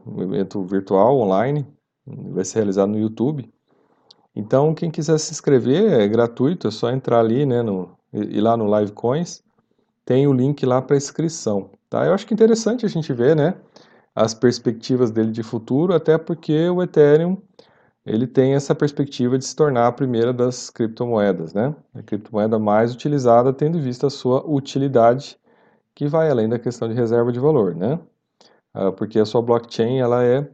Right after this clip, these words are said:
muito mais habilitada, né? Uma blockchain de segunda geração caminhando pra ser uma blockchain de terceira geração,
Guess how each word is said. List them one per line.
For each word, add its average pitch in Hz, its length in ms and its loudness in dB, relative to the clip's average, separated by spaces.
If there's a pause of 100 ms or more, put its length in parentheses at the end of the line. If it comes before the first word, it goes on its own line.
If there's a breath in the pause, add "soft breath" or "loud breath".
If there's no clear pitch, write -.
muito 143 340 -4
mais 135 460 -2 (120)
habilitada, 123 880 0
né? 101 140 -2
Uma 110 160 -2
blockchain 101 380 -4
de 101 80 -10
segunda 110 400 -4
geração 104 400 -4
caminhando 107 420 -4
pra 101 140 -6
ser 110 180 -4
uma 104 140 -4
blockchain 101 400 -6
de 95 100 -14
terceira 107 560 -4
geração, 113 600 -6